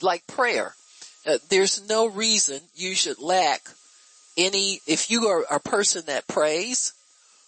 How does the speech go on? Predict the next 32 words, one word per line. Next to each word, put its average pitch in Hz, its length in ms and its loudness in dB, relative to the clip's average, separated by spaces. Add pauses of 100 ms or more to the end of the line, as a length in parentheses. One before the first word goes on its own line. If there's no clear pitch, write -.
(100)
and 160 180 0
you're 165 140 2
assigned 185 580 -2
to 220 80 -6
prayer 190 560 2 (320)
by 147 180 0
God, 165 500 2 (380)
there's 196 320 2
no 226 160 0
reason 220 580 -2
you 190 140 -6
should 170 280 0
ever 170 260 2
lack 170 440 2 (200)
anybody 147 840 0
who 156 160 4
will 151 160 4
either 131 180 2
partner 208 480 -2
with 190 280 -2
you, 190 120 -8
intercede 156 640 -2
for - 140 -8
you, 165 400 0 (500)
or 143 220 2
strengthen 170 680 -2
you 139 280 0
in 135 220 -4
your 175 160 2
time 123 360 -4
of 110 160 -12
need. 104 280 -10